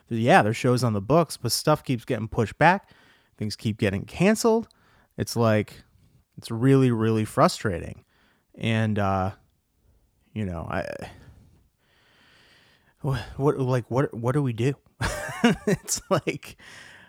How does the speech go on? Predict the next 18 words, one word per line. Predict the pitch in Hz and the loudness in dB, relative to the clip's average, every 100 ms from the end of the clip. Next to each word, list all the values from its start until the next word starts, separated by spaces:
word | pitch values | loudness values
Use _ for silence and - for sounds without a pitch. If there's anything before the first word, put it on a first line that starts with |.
| _ - | _ -6
I, | 110 113 - 110 113 117 113 113 - - - - - - - - _ - | 0 0 0 0 2 2 0 -2 -6 -14 -12 -12 -14 -18 -20 -20 _ -2
I, | |
I | 113 | 0
don't | 117 117 | 2 4
know | 113 110 104 - _ - | 4 2 0 -6 _ -14
what | 117 117 - | -4 -4 -2
to | 110 | -4
say. | - 127 135 - - | 0 4 4 0 -8
It's | - | -6
like, | 98 95 - _ _ _ - | -2 -2 -6 _ _ _ -8
yes, | 101 135 147 - - - | 2 4 4 0 -12 -10
we | 113 104 | -8 -2
don't | 113 127 - | 2 2 0
want | 120 110 107 107 - _ _ _ _ _ _ | -4 -4 -2 -4 -8 _ _ _ _ _ _
to | - 107 | -8 -6
open | 107 107 | -4 -4
things | 104 101 98 | -4 -4 -4
up | 101 | -6